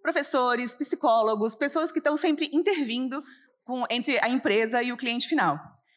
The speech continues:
Além disso, você pode também recrutar de painéis de pesquisa. Tem a possibilidade de vir, assim, respondentes profissionais nesses painéis de pesquisa, mas tendo suas limitações também, é uma fonte de recrutamento. Além de redes sociais, e redes sociais, todo mundo tem medo,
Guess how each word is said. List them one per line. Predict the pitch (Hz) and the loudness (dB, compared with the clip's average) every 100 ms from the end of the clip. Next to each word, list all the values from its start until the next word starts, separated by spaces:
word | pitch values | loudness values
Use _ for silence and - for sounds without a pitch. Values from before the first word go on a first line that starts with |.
| _ - | _ -2
Além | 277 339 | 0 2
disso, | 320 294 | 0 -2
você | 277 294 | -4 -2
pode | 285 262 | 0 0
também | 330 233 | 0 -2
recrutar | 254 233 226 | -4 -2 0
de | 208 | 0
painéis | 214 392 302 | 0 0 0
de | 226 | 0
pesquisa. | 208 214 190 190 247 320 - _ _ _ - | -2 -2 -4 -2 -2 -4 -8 _ _ _ -4
Tem | 233 | 0
a | 285 302 233 | 2 2 0
possibilidade | 247 208 233 214 226 208 190 185 | 0 -4 -6 -8 -2 0 2 0
de | 202 | 0
vir, | 196 233 214 - - | 2 0 -2 -10 -4
assim, | 208 233 208 | -2 0 0
respondentes | 233 220 233 226 220 226 - | 0 2 2 2 0 -2 -4
profissionais | 226 214 254 208 185 294 | -2 -2 0 0 0 0
nesses | 233 208 | -2 -4
painéis | - 214 196 | -2 0 0
de | 180 | -2
pesquisa, | 190 - 180 185 320 - _ _ _ _ | -6 -4 -6 -2 -4 -6 _ _ _ _
mas | 208 196 185 - - | -2 0 -2 -8 -4
tendo | 220 202 | -2 0
suas | 220 | 2
limitações | 233 220 220 226 202 | 2 2 2 0 0
também, | 220 208 | 0 2
é | |
uma | 277 254 | 2 0
fonte | - 208 220 240 208 | 0 0 0 0 0
de | 185 | 0
recrutamento. | 214 196 208 190 175 196 302 - - - - - | -2 0 0 2 2 0 -4 -8 -20 -20 -8 -2
Além | 254 285 | 2 4
de | 294 | 4
redes | 330 302 370 | 4 2 0
sociais, | 349 311 214 240 311 - | 2 2 2 0 -4 -8
e | - 277 | -2 0
redes | 320 311 | 0 0
sociais, | 330 330 240 254 - - | 0 0 0 -2 -6 -8
todo | - 311 | -2 0
mundo | 294 294 | 2 2
tem | 277 | 0
medo, | 220 226 220 | 0 0 -2